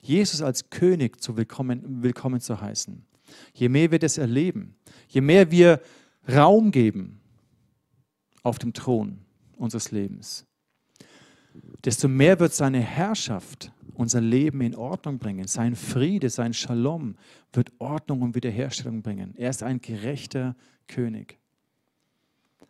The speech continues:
Er ist gekommen in Schwachheit, als kleines Kind, um der Welt zu zeigen. Und er hat auch gelebt in Schwachheit. Er hat gelebt nicht mit einem Herrschaftsanspruch,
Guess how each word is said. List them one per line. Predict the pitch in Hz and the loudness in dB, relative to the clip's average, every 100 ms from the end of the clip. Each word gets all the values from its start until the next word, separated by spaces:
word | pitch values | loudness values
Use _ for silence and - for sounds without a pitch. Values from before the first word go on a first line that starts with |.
| _ _ _ _ _ _ _ _ _ | _ _ _ _ _ _ _ _ _
Er | 139 | 0
ist | 151 | 2
gekommen | 185 - 160 196 196 | 0 2 4 4 4
in | 185 | 2
Schwachheit, | - 185 - 113 92 - - _ _ _ _ _ _ _ _ _ _ _ _ _ | -2 -4 -4 -8 -10 -12 -16 _ _ _ _ _ _ _ _ _ _ _ _ _
als | 110 - | -14 -12
kleines | - 135 135 120 | -6 -4 -2 -4
Kind, | - 143 98 - - _ _ _ _ _ _ - - _ _ - | -6 -10 -10 -16 -20 _ _ _ _ _ _ -20 -20 _ _ -10
um | 123 | -2
der | 120 113 | 0 4
Welt | 135 185 190 | 6 4 2
zu | 143 | -4
zeigen. | - - 127 143 123 | -2 0 2 2 2
Und | 127 | 0
er | 127 | 2
hat | 170 | 2
auch | 175 127 | 4 2
gelebt | - 135 139 170 226 - - | 4 4 6 6 6 4 0
in | 147 | -2
Schwachheit. | 135 - 120 - 95 90 | -2 -4 -6 -6 -8 -4
Er | 127 | 0
hat | 139 - | 0 2
gelebt | 147 139 147 196 220 - - - - - | 4 8 8 8 4 -2 -12 -16 -8 2
nicht | 185 - | 2 4
mit | 170 | 2
einem | 143 131 | 2 0
Herrschaftsanspruch, | 117 185 196 - 127 - 113 160 - - 170 - - | 2 2 2 0 0 -2 -4 -4 -4 -2 -2 -4 -12